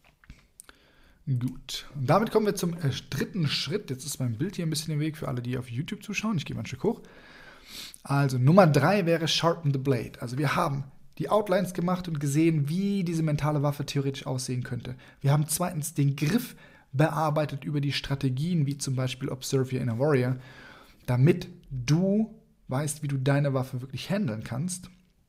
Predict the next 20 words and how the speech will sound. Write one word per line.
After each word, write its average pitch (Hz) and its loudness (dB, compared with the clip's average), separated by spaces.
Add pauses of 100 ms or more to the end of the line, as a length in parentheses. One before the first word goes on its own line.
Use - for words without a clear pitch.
(760)
Und 127 -2
zu 135 0
guter 240 4
Letzt - -2 (560)
machen 127 0
wir 120 -4
jetzt 139 2
die 135 0
Klinge 147 2
so 123 -2
scharf 120 -2
wie 131 -2
möglich. - -8 (260)
Das 143 0
sind 135 2
die 127 -4 (260)
sportspezifischen - -2
Skills 123 -6
und - -8
die 120 -4